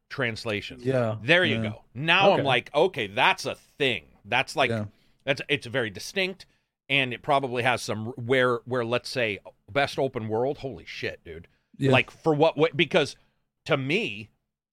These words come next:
Speaker 1: Horizon Zero Dawn's easily the most beautiful. Like, it's redon-,
Speaker 2: Mm-hmm.
Speaker 1: especially at the end, or Zero, uh, Her-, Forbidden West. It's be-,
Speaker 3: Okay.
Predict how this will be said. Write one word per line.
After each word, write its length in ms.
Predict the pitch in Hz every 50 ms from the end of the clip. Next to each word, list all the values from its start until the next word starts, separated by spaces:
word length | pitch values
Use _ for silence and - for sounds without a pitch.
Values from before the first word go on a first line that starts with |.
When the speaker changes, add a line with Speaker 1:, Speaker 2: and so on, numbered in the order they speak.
| _ -
Speaker 1:
Horizon 380 | 139 151 165 165 147 147 139
Zero 200 | 107 143 170 165
Dawn's 300 | 139 135 120 113 110 - -
easily 340 | 143 170 165 120 123 131 131
the 60 | 123 117
most 180 | 113 98 -
beautiful. 400 | 101 110 101 73 - - - - _ -
Like, 160 | 117 117 - 110
it's 100 | 101 -
redon-, 520 | 123 127 165 143 156 160 170 151 147 143
Speaker 2:
Mm-hmm. 60 | -
Speaker 1:
especially 480 | 156 - - - 170 165 - 160 151 139
at 80 | 123
the 140 | - 123 120
end, 260 | 110 92 78 73 - - _ -
or 180 | 143 135 131 104 110 117
Zero, 260 | 107 123 104 95 98
uh, 260 | 92 110 101 92 90 87 - -
Her-, 140 | - 147
Forbidden 420 | - - 156 143 120 135 120 107 117
West. 300 | 107 92 - - - -
It's 180 | - 151 135 -
be-, 240 | 127 110 95 - 127
Speaker 3:
Okay. 200 | - 101 107